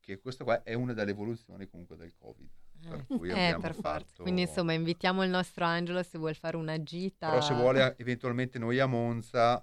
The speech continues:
Speaker 1: consegniamo due volte a settimana con dei nostri mezzi, per cui ho... abbiamo tre furgoni che girano praticamente per tutto il nord Italia, a Milano e a Monza ci siamo due volte a settimana.
Speaker 2: Ecco, quindi
Speaker 1: Anche se consiglio la prima volta di andare direttamente in negozio, che c'è mio padre.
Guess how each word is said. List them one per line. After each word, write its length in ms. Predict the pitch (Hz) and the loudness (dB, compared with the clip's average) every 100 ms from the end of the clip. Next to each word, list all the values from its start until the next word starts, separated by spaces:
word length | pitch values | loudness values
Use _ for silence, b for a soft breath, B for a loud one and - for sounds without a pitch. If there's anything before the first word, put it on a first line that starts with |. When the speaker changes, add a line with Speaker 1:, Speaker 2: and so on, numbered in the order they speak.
| - | -4
Speaker 1:
consegniamo 460 | - 107 110 101 107 | -10 -8 -2 0 -2
due 100 | 104 | -2
volte 220 | 110 104 | -2 -2
a 40 | 110 | -6
settimana 420 | 107 110 104 113 | -8 -2 0 0
con 140 | 101 | 0
dei 100 | 95 | 0
nostri 320 | 90 90 - 98 | 0 -4 -4 -4
mezzi, 400 | 85 82 - 87 | -2 -4 -8 -8
per 220 | 95 - | -8 -10
cui 240 | - 82 85 | -10 -6 -4
ho... 320 | 80 76 80 | -4 -8 -12
abbiamo 280 | 82 113 113 | -8 -6 -4
tre 140 | 120 | -4
furgoni 440 | 113 123 107 123 123 | -4 -6 -4 -4 -2
che 120 | 110 | -4
girano 360 | 107 110 107 | -4 -4 -4
praticamente 460 | - 98 101 98 101 | -6 -6 -4 -4 -4
per 160 | 95 - | -8 -10
tutto 220 | 98 104 | -12 -10
il 60 | |
nord 200 | 98 95 107 | -6 -6 -6
Italia, 420 | 101 92 95 98 | -2 0 0 -2
a 20 | |
Milano 380 | 98 90 92 95 | -4 -2 -2 0
e 20 | |
a 40 | 98 | 0
Monza 340 | 92 90 - | -2 -4 -8
ci 100 | - | -12
siamo 220 | - 85 | -10 -10
due 120 | 85 78 | -10 -10
volte 260 | 69 - | -12 -14
a 20 | |
settimana. 420 | - - - - 147 | -20 -20 -10 -4 -2
Speaker 2:
Ecco, 280 | - 175 | -4 -10
quindi 260 | - 170 156 | -8 -4 -2
Speaker 1:
Anche 200 | 127 151 | -2 0
se 180 | - 135 | -2 0
consiglio 480 | 143 131 127 113 120 | -2 -2 -2 -2 -2
la 80 | - | -2
prima 200 | 117 95 | -4 -4
volta 200 | 95 101 | -4 -8
di 80 | |
andare 300 | 104 92 85 90 | -8 -6 -6 -6
direttamente 540 | 85 82 82 82 90 | -10 -12 -14 -14 -14
in 60 | 85 | -14
negozio, 400 | 82 76 73 92 | -12 -12 -12 -14
che 40 | |
c'è 140 | 85 80 | -14 -12
mio 140 | 80 | -12
padre. 480 | - 64 62 69 | -10 -8 -6 -6